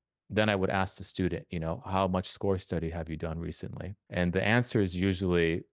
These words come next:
very little to zero, <laughs> okay? When you're learning a language, has anybody learned a l-, a language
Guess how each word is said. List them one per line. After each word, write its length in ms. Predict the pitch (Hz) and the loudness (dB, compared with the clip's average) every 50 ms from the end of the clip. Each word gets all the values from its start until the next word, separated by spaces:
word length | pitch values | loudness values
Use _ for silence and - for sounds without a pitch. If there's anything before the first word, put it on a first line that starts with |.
| _ _ - | _ _ -4
very 300 | 87 95 98 92 90 87 | 0 2 4 4 4 4
little 280 | 85 85 87 90 87 85 | 4 2 2 2 0 -2
to 80 | 82 82 | -2 -4
zero, 540 | 82 82 85 82 78 71 73 82 - 113 113 107 - - - - | -2 -2 0 2 2 0 0 -2 -4 -4 -4 -6 -6 -8 -14 -18
<laughs> 260 | _ _ _ _ - - | _ _ _ _ -6 -6
okay? 360 | 113 - - 110 107 104 - _ _ - | -4 -2 0 0 0 0 -2 _ _ -4
When 180 | 117 120 127 | 0 2 4
you're 180 | 127 139 147 139 | 4 6 6 6
learning 340 | 120 123 131 139 143 139 127 | 6 6 4 4 4 2 0
a 60 | 110 | 0
language, 540 | 101 101 107 110 113 110 95 95 92 90 - | 0 2 2 2 0 0 -2 -2 -4 -4 -4
has 200 | - 117 110 104 | -4 -4 0 2
anybody 300 | 120 131 135 127 131 123 110 | 4 4 6 6 6 4 4
learned 280 | 101 101 101 104 104 | 4 4 2 2 2
a 40 | 101 | 2
l-, 200 | 92 87 90 - - | 2 0 -2 -4 -4
a 80 | - 95 | -4 -2
language 680 | 90 90 90 92 92 90 101 104 104 101 - - - | 0 2 2 2 2 2 2 2 0 0 -2 -10 -16